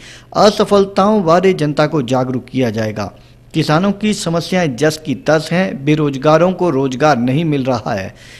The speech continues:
वहीं महिलाओं को आरक्षण जैसे मुद्दे अभी तक लंबित पड़े हैं। उन्होंने कहा कि राफेल को लेकर पार्टी के राष्ट्रीय अध्यक्ष राहुल गांधी लगातार केंद्र सरकार को घेर रहे हैं, लेकिन केंद्रीय नेताओं से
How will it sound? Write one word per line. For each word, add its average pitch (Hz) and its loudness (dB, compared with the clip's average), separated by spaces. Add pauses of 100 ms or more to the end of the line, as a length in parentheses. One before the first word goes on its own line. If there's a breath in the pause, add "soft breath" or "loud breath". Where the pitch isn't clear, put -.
(160 loud breath)
वहीं 151 4 (260 loud breath)
महिलाओं 165 6
को 220 4
आरक्षण 160 0
जैसे 170 2
मुद्दे 156 -2 (180)
अभी 175 6
तक 208 0
लंबित 185 2
पड़े 127 0
हैं। 110 -6 (340)
उन्होंने 233 2
कहा 214 2
कि 220 0
राफेल 175 2
को 202 0
लेकर 190 2
पार्टी 160 2
के 190 4
राष्ट्रीय 156 0
अध्यक्ष 135 -4
राहुल 143 2
गांधी 143 0
लगातार 165 2 (120)
केंद्र 170 -2
सरकार 143 0
को 147 -2
घेर 123 -2
रहे 156 2
हैं, 196 2
लेकिन 156 -2
केंद्रीय 147 0
नेताओं 139 0
से 127 -4